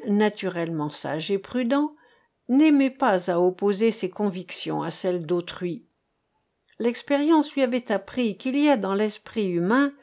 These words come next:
trop de manières de voir différentes, pour qu'il soit possible de les réunir toutes sur un seul et même point. Si je faisais ce que tu me demandes, dit-il,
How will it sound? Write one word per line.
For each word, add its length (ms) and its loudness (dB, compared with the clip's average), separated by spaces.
trop 260 2
de 120 0
manières 480 0
de 120 -2
voir 320 -2
différentes, 760 -6
pour 180 -6
qu'il 160 -4
soit 320 -4
possible 500 -2
de 100 4
les 220 2
réunir 540 2
toutes 340 2
sur 300 -4
un 100 2
seul 300 0
et 80 4
même 300 0
point. 320 -8
Si 300 2
je 140 2
faisais 340 2
ce 140 0
que 160 -2
tu 180 -2
me 160 2
demandes, 680 4
dit-il, 580 -8